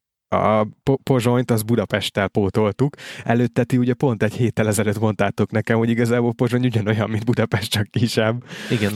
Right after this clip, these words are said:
Speaker 1: Úgyhogy elmentünk kávézni, <laughs> meg elmentünk az állatkertbe. Ez volt a Pozsony pótló program. De igen, tehát amit mondasz, a, a vonat, ez tegnap zseniális ötlet volt.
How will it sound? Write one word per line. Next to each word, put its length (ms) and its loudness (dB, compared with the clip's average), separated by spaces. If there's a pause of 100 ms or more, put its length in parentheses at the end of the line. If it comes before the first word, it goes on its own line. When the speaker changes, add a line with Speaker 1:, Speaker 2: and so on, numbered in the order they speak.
Speaker 1:
Úgyhogy 260 2
elmentünk 520 2
kávézni, 640 2 (180)
<laughs> 220 -2
meg 180 -4 (420)
elmentünk 580 0
az 120 2
állatkertbe. 800 0 (140)
Ez 240 0
volt 220 0
a 160 2
Pozsony 400 0
pótló 360 0
program. 480 0 (160)
De 280 0
igen, 400 0
tehát 180 0
amit 200 0
mondasz, 360 0
a, 320 0
a 60 0
vonat, 380 0
ez 120 0
tegnap 300 0
zseniális 520 0
ötlet 320 0
volt. 320 0